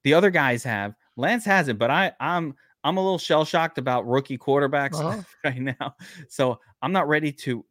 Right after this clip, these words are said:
Speaker 1: to place the bet, but I get it. I, the reasoning is sound. Listen, Cardinals, l-, l-, right, you know what happened? Two weeks ago, the Rams were riding high. They're like, "We're the best team." And, you know, they're coming off their big win. And now they,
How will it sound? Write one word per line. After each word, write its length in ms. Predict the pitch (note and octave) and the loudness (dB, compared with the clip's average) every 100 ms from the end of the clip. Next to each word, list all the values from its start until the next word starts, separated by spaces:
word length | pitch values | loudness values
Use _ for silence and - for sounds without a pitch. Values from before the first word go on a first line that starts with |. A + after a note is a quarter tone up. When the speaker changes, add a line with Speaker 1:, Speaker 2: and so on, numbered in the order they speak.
| - | -8
Speaker 1:
to 220 | B2+ A2+ _ _ _ | -6 -6 _ _ _
place 260 | - C3+ - | -2 -2 -2
the 80 | G#2+ | -4
bet, 280 | A#2+ C#3+ | 0 0
but 120 | D#3 E3+ | 0 -2
I 60 | |
get 220 | D#3+ F3 | 0 0
it. 140 | B2+ - _ | 0 -6 _
I, 160 | - C3+ - | -4 -4 -4
the 140 | B2+ C3+ | -2 0
reasoning 500 | D3 F#3+ F#3+ F#3 D3+ | 2 0 -2 -2 -2
is 120 | - | -4
sound. 240 | C#3+ G#2 | -4 -4
Listen, 240 | A2+ - F#2+ | -6 -8 -6
Cardinals, 480 | C3 D3 D3+ D3+ _ _ _ _ _ _ - - - | -2 0 -2 -6 _ _ _ _ _ _ -20 -20 -12
l-, 140 | A#2+ - | -10 -6
l-, 140 | C3 D3 | -6 -4
right, 240 | C3 C3+ | -4 -4
you 140 | C#3 | -2
know 80 | D#3+ | 2
what 100 | G3+ | 2
happened? 360 | F#3+ F#3+ G#3 F#3+ _ _ - | 2 0 -2 -8 _ _ -8
Two 120 | G#3 | -4
weeks 220 | G#3+ - | -4 -4
ago, 120 | G3+ E3+ | 0 2
the 100 | C3 | 2
Rams 380 | D3 A#3 G3+ | 2 2 -2
were 120 | D3+ B2 | -2 0
riding 340 | A#2 A2 G#2+ | 0 -2 -6
high. 380 | G#2 G2+ F#2+ A2+ _ _ _ - | -6 -6 -8 -10 _ _ _ -2
They're 160 | D3+ | 2
like, 180 | D3 A#2+ | 2 0
"We're 300 | B2 E3+ A#3 | 0 2 2
the 80 | F3+ | 0
best 340 | C3 A2+ - | -2 -4 -8
team." 340 | G#2+ G2+ G#2 B2 _ _ - | -12 -10 -10 -12 _ _ -8
And, 360 | B2 B2+ B2 A#2+ B2 B2 | -2 0 -2 -4 -8 -8
you 140 | C#3+ | -2
know, 100 | C3 | 0
they're 160 | A#2+ G3 | 2 0
coming 240 | F#3+ E3 | 0 0
off 160 | C#3 A#2+ | 0 0
their 160 | C#3 E3+ | -2 0
big 240 | C#3+ A2+ | -2 -4
win. 320 | G#2+ G#2+ A2+ - _ A2+ | -4 -6 -8 -10 _ -4
And 80 | |
now 140 | B2 D3 | 0 0
they, 220 | B2+ | 0